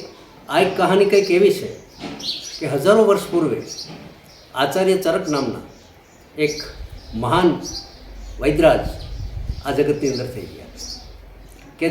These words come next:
જેને સીધે સીધું ઈશ્વર તરફથી જ્ઞાન પ્રાપ્ત થયેલું હતું.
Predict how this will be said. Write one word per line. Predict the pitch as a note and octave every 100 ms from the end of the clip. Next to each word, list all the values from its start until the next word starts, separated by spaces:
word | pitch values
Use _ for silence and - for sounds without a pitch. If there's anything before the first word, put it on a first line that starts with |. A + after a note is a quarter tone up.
| -
જેને | F3 - - - - - - - - - - -
સીધે | E3 - G3
સીધું | G3 D#3+ F3+ D3 - - - - - -
ઈશ્વર | F3+ - A3 -
તરફથી | F3 - C#3+
જ્ઞાન | B2+ C3 C3 A#2+
પ્રાપ્ત | C3+ B2+ - C#3+
થયેલું | B2 G#2+ A#2
હતું. | D3